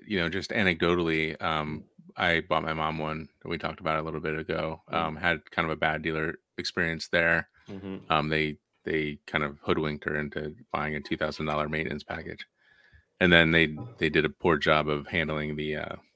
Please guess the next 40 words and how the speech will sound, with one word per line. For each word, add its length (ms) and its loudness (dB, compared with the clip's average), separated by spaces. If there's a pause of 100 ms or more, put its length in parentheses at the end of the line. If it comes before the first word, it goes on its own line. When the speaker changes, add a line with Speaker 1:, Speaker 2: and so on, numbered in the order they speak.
(520)
Speaker 1:
uh, 160 -12
Q 200 0
Merit, 340 2 (400)
uh, 320 -4 (680)
uh, 280 -10 (100)
Speaker 2:
Charging. 480 0
Speaker 1:
charging 400 8
install. 460 0 (840)
This 160 12
time 220 12
it 60 12
was 120 10
good. 460 12
Um, 400 4 (160)
I, 240 0
the 120 4
guy 280 8
did 260 6
know 240 4
who 160 2
I 100 4
was. 680 0 (120)
Uh, 320 -2
that, 240 -4
you 100 -8
know, 60 -4
I, 160 -6 (140)
I 80 -2
talk 180 -4
about 220 -6
E 100 -6
Vs, 380 -2
so, 560 -2
um, 400 -8 (420)
it 160 -6
did 200 2
seem 260 -2
like 240 0 (100)
they 260 -2
were. 540 -2